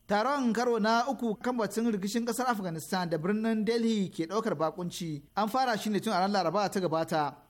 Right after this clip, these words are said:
inda manyan jami'an tsaron ƙasashen Rasha, Kazakhstan, Kyrgyzstan da Tajikistan da Turkmenistan da kuma Uzbekistan suka haɗu domin lalubo bakin zaren warware matsalar da makwabciyarsu take ciki.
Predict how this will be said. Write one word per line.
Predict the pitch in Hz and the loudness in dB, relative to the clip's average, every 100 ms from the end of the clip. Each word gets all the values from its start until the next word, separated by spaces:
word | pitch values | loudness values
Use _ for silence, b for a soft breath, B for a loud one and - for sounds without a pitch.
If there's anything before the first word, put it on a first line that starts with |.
| _ - | _ -6
inda | 175 | -4
manyan | 165 170 175 | -2 -2 0
jami'an | 165 151 160 | 0 -2 -4
tsaron | 180 151 175 | -4 -4 -4
ƙasashen | 190 185 143 180 180 | -4 -4 -2 0 0
Rasha, | 180 202 202 196 139 B B | 2 0 2 0 0 B B
Kazakhstan, | - 143 151 151 - 208 202 170 | -10 -8 -8 -10 -2 0 0 -2
Kyrgyzstan | 156 156 151 156 - 214 180 | -4 -2 -2 -4 -2 0 2
da | 160 | 0
Tajikistan | 139 151 147 156 139 202 | 0 -4 -4 -8 -2 -2
da | 160 | -2
Turkmenistan | - 156 156 147 208 208 | -6 -6 -6 -4 -2 -2
da | 160 | -2
kuma | - 185 190 | -2 0 0
Uzbekistan | 160 156 147 135 208 254 196 B B B B B B | -2 -6 -10 -4 0 0 -2 B B B B B B
suka | - 269 262 233 | -6 -4 0 0
haɗu | 170 147 170 165 | 0 -2 -4 -2
domin | 160 175 | 0 0
lalubo | 180 185 185 190 | 2 2 2 0
bakin | 185 147 - 185 185 | 0 -2 -2 -2 0
zaren | 165 160 180 | 0 0 2
warware | 185 180 160 | 2 2 0
matsalar | 180 185 202 180 147 | -2 -4 -2 -2 0
da | 160 147 143 | 2 2 0
makwabciyarsu | 143 180 190 180 - 190 254 - 156 | -4 -6 -8 -8 -6 -4 -4 -6 -6
take | 175 160 | -4 -6
ciki. | 139 - 160 | -8 -8 -10